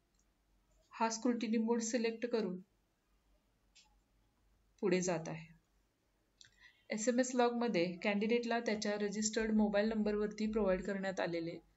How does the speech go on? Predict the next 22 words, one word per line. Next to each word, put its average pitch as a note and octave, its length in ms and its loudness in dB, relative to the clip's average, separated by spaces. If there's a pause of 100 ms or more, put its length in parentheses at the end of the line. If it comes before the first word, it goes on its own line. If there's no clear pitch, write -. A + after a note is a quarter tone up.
(260)
सर्व G#3 300 2
एसएमएस G#3 680 -2 (420)
दिसून G3+ 360 0
येतील. D#3+ 320 -10 (460)
लॉग G#3 260 2
इन B3 140 2
डिटेल्समध्ये G3 600 -2
कॅन्डिडेटला F3+ 600 -2 (480)
त्याचा G#3 240 -2
लॉग G#3+ 240 4
इन A3+ 100 -2
आयडी, G#3+ 320 0 (400)
current A3 320 0
लॉग G3+ 200 2
इन F#3+ 140 -6
time, F#3+ 260 -2
previous G#3+ 540 -2
लॉग F#3 180 0
इन F3+ 160 -2
time, F#3 240 -4 (120)
युजर G#3 320 0
नेम, F3 240 -4